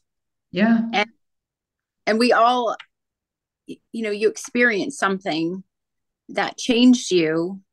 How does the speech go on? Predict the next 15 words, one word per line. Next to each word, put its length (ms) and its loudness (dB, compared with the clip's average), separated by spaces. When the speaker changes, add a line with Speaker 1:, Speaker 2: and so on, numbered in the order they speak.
Speaker 2:
and 580 0
also 280 0
allowed 340 2
you 80 -8
to 80 -10
grow 340 0
in 100 -2
a 60 -4
way 160 -4
that 120 -6
you 120 -6
otherwise 680 -6
would 200 -6
not 280 2
have. 340 -12